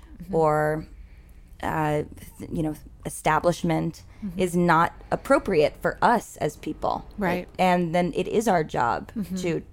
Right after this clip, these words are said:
Speaker 2: transform that and change that.
Speaker 1: Do you, do you feel like, I, I just bring this up because with purp-, back to purpose, I, I also, you know, I always like to look at that North Node too and look at that and go, "Okay, like, yes, the past is, like, kind of the,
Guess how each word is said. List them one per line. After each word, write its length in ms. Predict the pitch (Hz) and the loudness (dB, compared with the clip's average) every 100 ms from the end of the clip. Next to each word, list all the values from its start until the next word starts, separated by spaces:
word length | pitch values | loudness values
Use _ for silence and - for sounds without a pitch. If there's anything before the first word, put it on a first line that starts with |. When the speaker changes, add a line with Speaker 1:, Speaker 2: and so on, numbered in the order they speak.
| - - | -20 -16
Speaker 2:
transform 600 | - 165 151 - 147 156 | -4 -2 -2 -2 -2 -2
that 180 | 151 107 | -4 -6
and 160 | 170 156 | -4 -4
change 320 | 156 - - | -4 -4 -6
that. 240 | - - - - - | -8 -10 -12 -20 -2
Speaker 1:
Do 100 | 277 | 2
you, 120 | 294 - | 4 2
do 200 | 214 294 | 0 2
you 100 | 381 | 2
feel 240 | - 277 | 4 4
like, 200 | 247 180 - | 6 2 2
I, 240 | 214 - | 2 2
I 160 | - 220 | 0 2
just 300 | 226 226 - - - - | 2 -2 -6 -16 -12 0
bring 200 | 214 214 | 2 2
this 160 | 208 | 2
up 100 | 208 | 2
because 340 | 190 190 196 - | 0 -2 -2 -4
with 300 | 175 190 - | -4 -4 -4
purp-, 480 | - 185 - - 185 | 2 2 2 -4 2
back 220 | 185 180 | 4 2
to 80 | - | 0
purpose, 560 | - 190 - 180 175 - - | -4 -4 2 4 4 0 -2
I, 200 | 185 214 - | 2 2 6
I 100 | 233 | 6
also, 400 | 262 - 226 196 - | 6 6 4 4 0
you 100 | 202 | -2
know, 180 | 180 170 | 0 2
I 240 | 190 202 | 4 4
always 300 | - 208 214 | 4 6 6
like 180 | 202 190 | 4 0
to 80 | - | 0
look 160 | 180 175 | 0 0
at 100 | 170 | 2
that 200 | 151 - | 2 2
North 240 | 170 156 - | 0 -2 -2
Node 320 | 165 156 147 | 0 0 -2
too 280 | - 165 143 | -4 -2 -2
and 100 | 147 | -4
look 160 | 156 139 | -6 -6
at 140 | - | 0
that 220 | 156 139 | 2 2
and 120 | - 156 | -2 0
go, 160 | 147 | 0
"Okay, 280 | - 175 170 - - - - - - | 0 0 0 -2 -18 -18 -18 -20 -2
like, 280 | 180 170 - - - - 175 - - | 2 2 0 -20 -16 -6 -6 -6 -6
yes, 260 | 185 233 233 | 4 6 6
the 100 | - | 2
past 420 | - 180 185 - - | 4 2 2 -2 0
is, 280 | 156 143 - | 0 -2 -4
like, 200 | 151 - | -4 -2
kind 220 | - 170 | -4 -4
of 60 | |
the, 80 | 151 | -2